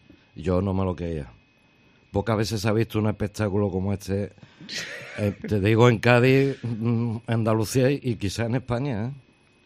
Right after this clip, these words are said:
Speaker 1: La manera que se jugó, la emoción que
Speaker 2: Mm.
Speaker 1: hubo en el pabellón, la afición, eh, que me recordaba la, las buenas tardes del Portillo.
Speaker 2: Pues sí.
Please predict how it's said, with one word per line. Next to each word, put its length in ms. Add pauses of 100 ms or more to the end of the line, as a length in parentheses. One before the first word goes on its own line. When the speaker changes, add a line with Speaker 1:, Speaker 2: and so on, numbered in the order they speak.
(400)
Speaker 1:
La 160
manera 360
que 80
se 160
jugó, 540
la 180
emoción 540
que 100
Speaker 2:
Mm. 180
Speaker 1:
hubo 140
en 80
el 100
pabellón, 640 (440)
la 180
afición, 720 (720)
eh, 580
que 100
me 140
recordaba 600
la, 160
las 200
buenas 280
tardes 640 (480)
del 260
Portillo. 680 (680)
Speaker 2:
Pues 160
sí. 160